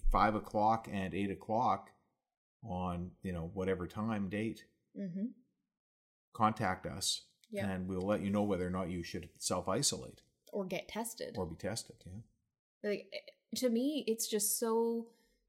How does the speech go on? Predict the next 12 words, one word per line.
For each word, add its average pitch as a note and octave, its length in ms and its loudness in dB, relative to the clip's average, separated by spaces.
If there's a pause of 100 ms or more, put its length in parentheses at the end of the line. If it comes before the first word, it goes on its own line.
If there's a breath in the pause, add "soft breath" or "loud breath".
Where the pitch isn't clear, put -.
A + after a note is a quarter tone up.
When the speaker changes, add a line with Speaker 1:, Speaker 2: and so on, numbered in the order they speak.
(200)
Speaker 2:
irresponsible A3+ 1200 0 (680)
for G3 320 6
their A3 300 6
duty G#3+ 340 0
to G3+ 80 -2
protect G3 320 -4
the F#3+ 60 -8
public - 500 -4
to, A3+ 100 -4
first C#4+ 260 4
of B3+ 80 0
all, G3 340 2